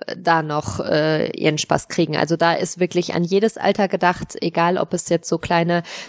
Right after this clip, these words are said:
selbstfahrende Autochen sind oder ob man mit dem Trecker da selbst lenken kann oder ob es die wilde Achterbahn ist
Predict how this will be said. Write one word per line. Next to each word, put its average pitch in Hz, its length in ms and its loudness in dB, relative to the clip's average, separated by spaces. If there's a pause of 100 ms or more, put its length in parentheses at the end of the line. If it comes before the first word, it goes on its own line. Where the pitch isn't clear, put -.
(120)
selbstfahrende 202 840 2
Autochen 220 640 2
sind 214 320 2
oder 190 260 4
ob - 160 -6
man 180 380 0
mit 175 100 4
dem 175 120 -2
Trecker 226 600 2
da 190 160 2
selbst 180 380 -2
lenken 208 440 2
kann 196 520 2
oder 180 420 2
ob 175 140 -2
es - 160 -4
die 175 340 0
wilde 180 400 4
Achterbahn 170 680 2
ist - 400 -4